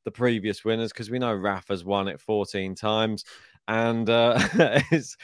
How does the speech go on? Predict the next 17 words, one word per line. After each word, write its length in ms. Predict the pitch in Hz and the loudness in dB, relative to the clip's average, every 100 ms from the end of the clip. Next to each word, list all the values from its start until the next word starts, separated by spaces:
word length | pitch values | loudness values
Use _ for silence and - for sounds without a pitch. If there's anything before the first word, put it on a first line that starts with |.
| - | -4
it's 100 | 139 | -4
pretty 260 | - 180 147 | 0 2 4
much 240 | 139 113 | 2 -2
just 180 | - 123 | -4 -4
the 80 | 120 | -2
Rafa 400 | 113 120 113 - | 2 2 0 -2
Open 520 | 117 120 131 - 101 | 2 4 4 2 -2
at 120 | 95 98 | -4 -4
this 180 | 104 | -4
point, 360 | - 113 123 110 _ _ _ - | -4 0 0 0 _ _ _ 0
and 300 | 131 139 110 | 2 2 2
this 240 | 156 160 | 0 0
year 200 | 120 131 | 2 4
it 80 | 151 | 4
won't 260 | 185 214 147 | 4 4 2
be. 280 | 107 92 - _ _ _ - | 0 0 -4 _ _ _ -12
So 580 | - 185 127 123 180 | -2 4 6 6 4